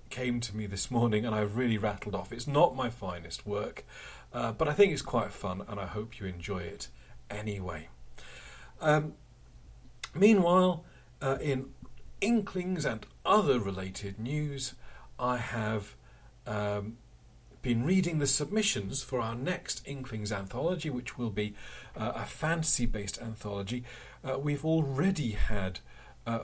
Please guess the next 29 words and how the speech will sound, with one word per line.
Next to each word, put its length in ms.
more 520
submissions 720
for 140
this 200
book 480
than 260
any 400
previous 500
Inklings 480
anthology, 680
and 160
we 80
still 400
have 320
over 380
a 40
month 520
of 240
time 340
for 140
submissions 600
to 140
arrive. 440
We've 140
had 140
some 180
pretty 600
exciting 600
stories 560